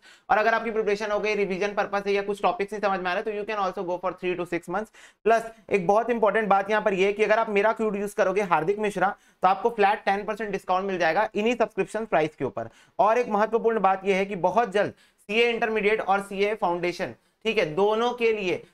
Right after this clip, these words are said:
जो प्राइस है, प्राइजेज है जो Unacademy के बैचेस के, जो इतने समय से आपको पता चल रही थी, वो हाइक होने वाली है। और कितनी हाइक होने वाली है, ये आपको सामने स्क्रीन पर दिख रहा है।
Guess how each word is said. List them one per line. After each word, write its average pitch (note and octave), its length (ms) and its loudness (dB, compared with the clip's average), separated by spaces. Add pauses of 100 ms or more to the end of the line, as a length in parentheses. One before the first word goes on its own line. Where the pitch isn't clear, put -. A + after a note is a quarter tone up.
(100)
जो C3 140 2
प्राइस G#3+ 420 2
है, G#3 180 0
प्राइजेज G3 460 2
है G#3+ 80 4
जो G3 100 2
Unacademy F#3+ 480 0
के G3 80 0
बैचेस E3 360 0
के, G#3 100 -6
जो G3 80 0
इतने G3 220 -6
समय G3 220 -6
से G3+ 80 -2
आपको G3 220 -2
पता F#3 280 -4
चल G3 160 -2
रही F3+ 140 -4
थी, A3 80 -6
वो A3 100 0
हाइक F3+ 260 0
होने F#3+ 160 -2
वाली C3+ 240 0
है। A#2 100 -8 (240)
और F#3 100 2
कितनी G#3 300 -2
हाइक A3+ 180 2
होने A3 160 2
वाली G#3+ 200 2
है, A3 60 -2
ये G#3+ 60 4
आपको G#3 200 -2
सामने G3 300 -2
स्क्रीन G3+ 260 -4
पर G3 120 0
दिख D#3+ 180 -4
रहा C3 120 -2
है। A2+ 100 -10